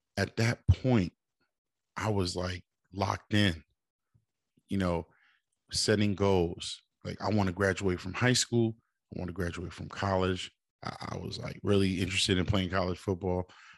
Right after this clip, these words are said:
Um, you know, it was one of my dreams to go play college football, which I did, and be the first in my family to graduate from college and create a life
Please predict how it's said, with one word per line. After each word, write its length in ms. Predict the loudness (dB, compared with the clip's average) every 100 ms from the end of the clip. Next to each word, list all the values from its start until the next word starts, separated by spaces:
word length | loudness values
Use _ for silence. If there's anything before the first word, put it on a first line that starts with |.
| _
Um, 440 | 0 0 0 -2 -8 _ _ -14 -4
you 140 | 0
know, 140 | 2
it 20 | 0
was 140 | 0
one 140 | 0
of 60 | 0
my 220 | 0 -2
dreams 480 | 0 2 2 2 0
to 60 | 0
go 140 | 0
play 240 | 2 0
college 340 | 0 -2 -2 -4
football, 380 | -8 -2 -2 0
which 200 | -2 -6
I 60 | -2
did, 300 | 4 6 6 0 -20 _ _ _ _ _ _ _ _ -20 -4
and 80 | 2
be 100 | 4
the 100 | 4
first 360 | 0 0 0 -2
in 40 |
my 120 | -6
family 400 | -4 -2 -2 -2
to 120 | -6
graduate 560 | -2 0 2 0 -4 -4 -10 -20 -20 _
from 200 | 0 2
college 600 | 2 -2 -4 -8 -14 -18 _ _ _ _ _ 0
and 480 | 2 4 0 -4 -8 _
create 420 | -4 2 4 4 2
a 140 | 0
life 580 | 0 2 2 0 -4